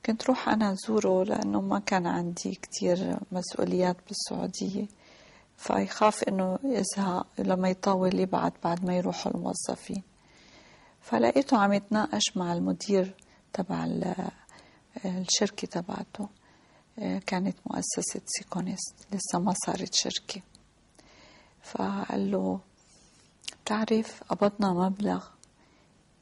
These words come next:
دفعونا ال-، آه، بالمشروع، ولا، وبدك تسدهم كلهم للبنك؟" قال له: "أنا ك-، شو وعدتهم؟"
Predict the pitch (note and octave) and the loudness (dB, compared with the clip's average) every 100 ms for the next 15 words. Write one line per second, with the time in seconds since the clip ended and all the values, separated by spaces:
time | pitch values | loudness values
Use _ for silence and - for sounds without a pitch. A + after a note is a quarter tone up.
0 | _ - F3+ F#3 E3+ F#3 F#3+ F3+ F3+ F#3 | _ -4 -2 0 2 2 2 2 -2 -6
1 | C4+ - - F3+ E3+ E3 E3 F3+ F3+ F3+ | -18 -12 -4 0 0 0 -2 -4 -4 -8
2 | _ - - - - _ _ - F3+ F3 | _ -18 -14 -14 -16 _ _ -8 -6 -4
3 | F#3 F#3 F3+ - G3+ F3+ E3 F#3 _ _ | -4 0 0 0 0 0 -2 -6 _ _
4 | _ - - _ _ F#3 F#3 F3+ - - | _ -20 -20 _ _ -2 0 0 -2 -2
5 | - F3+ F3 F#3+ F3+ F3+ E3+ F3 F3 F3 | 0 0 0 -2 0 0 -2 -2 -2 -2
6 | - - F#3+ G3+ F#3+ - G#3+ A3+ G3 F3+ | -2 -2 0 0 -2 -2 2 2 2 0
7 | F#3+ G3 A3 A3+ - - _ _ _ _ | 0 -2 -2 -4 -12 -20 _ _ _ _
8 | _ _ _ _ - F#3+ - G3 G3+ - | _ _ _ _ -4 -2 0 0 0 -2
9 | - - - A3+ G#3+ G#3 - - | -4 -2 4 4 4 2 -2 -4